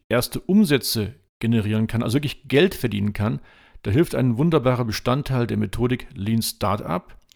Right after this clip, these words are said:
und zwar die sogenannten minimal funktionierenden Produkte, also die kurz abgekürzten M V Ps, bei denen nicht alle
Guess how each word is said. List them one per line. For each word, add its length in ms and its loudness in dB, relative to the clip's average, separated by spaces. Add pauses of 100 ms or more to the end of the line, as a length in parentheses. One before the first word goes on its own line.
(520)
und 120 -6
zwar 460 0 (420)
die 60 -10
sogenannten 500 -2
minimal 640 4
funktionierenden 840 0
Produkte, 540 -2 (540)
also 200 -4
die 120 -8
kurz 520 -4 (120)
abgekürzten 760 -4 (160)
M 240 2 (100)
V 260 -2
Ps, 480 0 (640)
bei 120 4
denen 280 4
nicht 240 -2 (100)
alle 460 2